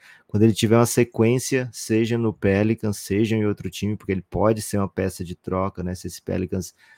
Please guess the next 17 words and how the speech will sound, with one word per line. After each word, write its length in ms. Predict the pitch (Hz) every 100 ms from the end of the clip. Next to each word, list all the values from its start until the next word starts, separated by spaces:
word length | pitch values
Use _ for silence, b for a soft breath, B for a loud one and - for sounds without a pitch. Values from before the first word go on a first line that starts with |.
| b
decidir 600 | 92 95 - 92 92 95
na, 340 | 92 87 87
na, 760 | 90 90 90 87 85 82 78 76 _ b b b _
na 100 | 95
próxima 340 | - 101 -
off-season 440 | 101 - 104 90 101
ir 80 | 107
pra 180 | 110
cima 320 | 98 - 117 113
de 100 | 107
uma 60 |
estrela, 500 | 101 - 120 135 110
tem 220 | 95 113
peça 400 | 113 113 113 -
pra 220 | 113 104 104
isso, 240 | 113 -
tem 180 | 113